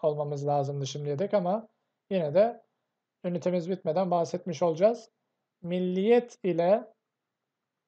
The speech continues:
dil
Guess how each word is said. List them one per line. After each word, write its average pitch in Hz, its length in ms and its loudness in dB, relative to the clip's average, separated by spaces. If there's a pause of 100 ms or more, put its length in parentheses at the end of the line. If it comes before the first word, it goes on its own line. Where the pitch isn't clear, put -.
(2250)
dil 233 380 2